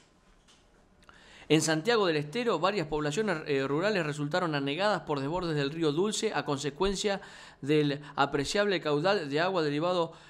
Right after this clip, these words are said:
por el dique frontal de Termas de Río Hondo, informaron las fuentes municipales y policiales.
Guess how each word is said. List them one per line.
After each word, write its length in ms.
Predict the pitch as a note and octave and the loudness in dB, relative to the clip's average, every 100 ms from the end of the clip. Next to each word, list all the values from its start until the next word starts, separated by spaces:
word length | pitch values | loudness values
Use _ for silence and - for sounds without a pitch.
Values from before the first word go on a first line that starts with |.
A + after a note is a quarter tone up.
| - | -4
por 160 | D3 C#3 | 2 4
el 140 | C#3 | 4
dique 240 | E3+ F#3+ D3 | 0 -4 -2
frontal 560 | D3 C#3 D3 F3+ D3 | -2 -2 0 0 0
de 100 | C#3+ | -2
Termas 360 | C#3 E3+ E3+ C#3+ | 0 0 0 0
de 100 | C#3 | 0
Río 240 | D3 D#3 | 2 2
Hondo, 400 | C3+ A#2+ A#2 A2 - _ _ - - | 2 -2 -8 -12 -18 _ _ -20 -8
informaron 500 | C#3 C3+ D3 F3 E3 | -4 0 2 2 2
las 140 | C#3+ D#3 | 0 -2
fuentes 260 | E3 D3+ | -4 -2
municipales 640 | C3+ B2+ C3+ E3 D#3+ D3 - - - - | -4 -4 -2 0 0 -2 -8 -20 -14 -2
y 260 | C#3+ C#3 | 2 2
policiales. 800 | C3 C#3 C3+ B2 A2+ A2+ A2 | 2 2 2 0 -2 -4 -8